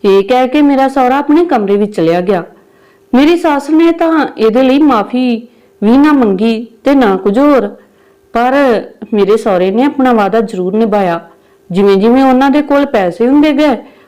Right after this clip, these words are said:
ਉਵੇਂ ਉਵੇਂ ਹੀ ਇੱਕ ਇੱਕ ਕਰਕੇ ਗਹਿਣੇ ਬਣਵਾ ਕੇ ਜ਼ਰੂਰ ਦਿੰਦੇ ਸੀ। ਪਰ ਮੇਰੀ ਸੱਸ ਉਸ ਦਿਨ ਦੇ ਬਾਅਦ ਹਮੇਸ਼ਾ ਨਾਰਾਜ਼ ਹੀ ਰਹਿੰਦੀ ਸੀ। ਆਖਿਰ ਦੁਨੀਆ ਵਿੱਚ ਆਪਣੀ ਗਲਤੀ ਮੰਨਣ ਵਾਲੇ ਲੋਕ ਹੁੰਦੇ ਹੀ ਕਿੰਨੇ ਕੁ ਆ। ਪਰ ਉਸ ਦਿਨ ਦੇ ਬਾਅਦ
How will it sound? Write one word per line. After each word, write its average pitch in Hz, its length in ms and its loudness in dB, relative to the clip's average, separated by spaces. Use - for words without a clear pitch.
ਉਵੇਂ 240 260 2
ਉਵੇਂ 302 240 4
ਹੀ 330 220 4
ਇੱਕ 262 360 -4
ਇੱਕ 311 220 0
ਕਰਕੇ 240 360 -2
ਗਹਿਣੇ 214 320 -2
ਬਣਵਾ 247 380 0
ਕੇ 220 140 -2
ਜ਼ਰੂਰ 269 340 0
ਦਿੰਦੇ 185 380 0
ਸੀ। 208 260 -6
ਪਰ 202 160 -2
ਮੇਰੀ 202 300 0
ਸੱਸ 208 340 -2
ਉਸ 247 220 0
ਦਿਨ 226 300 0
ਦੇ 247 100 2
ਬਾਅਦ 226 260 -2
ਹਮੇਸ਼ਾ 302 380 0
ਨਾਰਾਜ਼ 196 460 -2
ਹੀ 233 220 0
ਰਹਿੰਦੀ 180 340 -2
ਸੀ। 226 180 -8
ਆਖਿਰ 330 200 0
ਦੁਨੀਆ 311 400 2
ਵਿੱਚ 311 240 0
ਆਪਣੀ 269 280 -2
ਗਲਤੀ 233 380 0
ਮੰਨਣ 208 340 -2
ਵਾਲੇ 208 300 0
ਲੋਕ 202 320 0
ਹੁੰਦੇ 202 220 0
ਹੀ 214 140 -2
ਕਿੰਨੇ 233 360 0
ਕੁ 254 100 -2
ਆ। 254 160 0
ਪਰ 269 260 -2
ਉਸ 226 380 0
ਦਿਨ 269 280 2
ਦੇ 285 100 2
ਬਾਅਦ 277 300 0